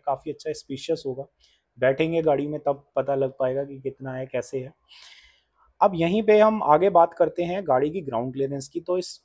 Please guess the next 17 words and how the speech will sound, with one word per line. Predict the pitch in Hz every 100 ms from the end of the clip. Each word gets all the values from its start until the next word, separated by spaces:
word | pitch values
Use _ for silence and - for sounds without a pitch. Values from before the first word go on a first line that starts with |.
| 143
overall | 151 185 190 196 165
मिड | 135 135 170
साइज | - 175 175
सेगमेंट | 143 139 139 135
में | 160
सबसे | - - - - 170 143
ज़्यादा | 131 131
गाड़ी | 139 120 127
की | 135
ग्राउंड | - 113 120
क्लियरेंस | 123 120 117 -
है | _ _ _ _ _ 120
जो | 147
कि | 165 190
यहाँ | 185 165
पे | 160 170
हमें | 160 156 160 160 160